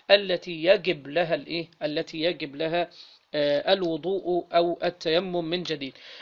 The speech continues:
أما قراءة القرآن، آه، وأما إيه؟ ما سوى ذلك من اللبس في المسجد وهكذا،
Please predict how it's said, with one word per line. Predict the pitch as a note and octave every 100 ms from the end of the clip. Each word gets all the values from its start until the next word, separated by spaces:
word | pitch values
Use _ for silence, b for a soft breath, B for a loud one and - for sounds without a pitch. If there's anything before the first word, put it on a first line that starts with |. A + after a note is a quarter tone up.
| -
أما | B3+ B3+ A3+
قراءة | - G#3 A3+ F3 F3+
القرآن، | - E3+ - F#3 F#3+ E3+ E3+ _ _ _ _ _ _ _ _ _ F3
آه، | D#3+ D#3 D#3 D3+
وأما | D3 E3+ G3+ F#3+ D#3+
إيه؟ | E3 F3+ F#3 _ b
ما | F3 G3+
سوى | G3 F#3 E3
ذلك | D#3 E3 G3 F3 F3 -
من | C#3+
اللبس | D#3 F#3+ -
في | E3 F3
المسجد | D#3+ G3 - D#3 E3 D#3
وهكذا، | C#3+ G3+ G3+ G#3+ A#3+